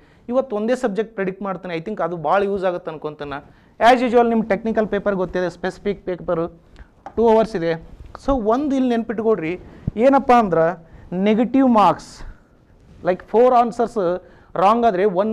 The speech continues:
ಮಾರ್ಕ್ ಎಲಿಮಿನೇಟ್ ಆಗುತ್ತೆ ಅಂದಾಗ, ಇದು ನೆಗೆಟಿವ್ ಯಾಕೆ ಹೇಳ್ತಾ ಇದ್ದೀನಿ ಅಂದ್ರೆ, ಒಂದು ತಲೆಯಲ್ಲಿ ಇಟ್ಕೊಳ್ರಿ ಅಂತ ಯಾವುದೇ ಪೇಪರ್ ಇರಲಿ ಕೊಡಿ, even including ಐ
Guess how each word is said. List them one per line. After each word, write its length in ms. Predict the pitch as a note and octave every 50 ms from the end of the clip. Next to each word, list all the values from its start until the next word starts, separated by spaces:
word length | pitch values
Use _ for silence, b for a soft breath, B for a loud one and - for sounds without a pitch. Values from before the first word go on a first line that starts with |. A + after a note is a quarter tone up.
| A3
ಮಾರ್ಕ್ 220 | A3 G#3+ G#3 G#3+ A3 G3
ಎಲಿಮಿನೇಟ್ 320 | F#3+ G3 G3 G3 G3 F#3+ F#3+ F#3
ಆಗುತ್ತೆ 280 | F3 F3 E3 - F3 F3
ಅಂದಾಗ, 240 | F3 G3 G3+ G3 F3+ E3+ F#3 F#3 B B B B B B B B _ _ _ _ _ _ -
ಇದು 100 | A3+ B3 B3+ A#3+
ನೆಗೆಟಿವ್ 340 | G3+ F#3+ G3+ A3+ A3 D4+ D4 C4+
ಯಾಕೆ 200 | A#3+ A#3+ A#3 - -
ಹೇಳ್ತಾ 200 | G#3+ G3+ - G#3
ಇದ್ದೀನಿ 160 | G3 F3+ F3 D#3+
ಅಂದ್ರೆ, 140 | D3+ D#3+ F3+ F#3+ D#3+ F3
ಒಂದು 240 | G3+ A3+ A3 F3 F3+ F3+ - -
ತಲೆಯಲ್ಲಿ 260 | - D3 E3+ F#3 F#3+ F3
ಇಟ್ಕೊಳ್ರಿ 300 | D3+ D3+ C#3+ C#3+ C#3 D3+ D#3+
ಅಂತ 160 | D#3+ D3+ - C3+ C3 B2+ D3 E3 - B B B B B B - D#3 D3+
ಯಾವುದೇ 400 | E3 F3 F#3+ A3 A#3 - A3 D4 C#4 - -
ಪೇಪರ್ 280 | B3 A#3+ - A3 G3 F#3+
ಇರಲಿ 160 | F3 D#3+ D3+ -
ಕೊಡಿ, 140 | D3+ C3+ C#3+ D#3+
even 140 | E3+ G3+ G#3+ G#3+ F3+ D3+
including 420 | D#3+ F3+ E3+ G3+ G#3 A3 G#3 G3+ F#3
ಐ 20 | D3+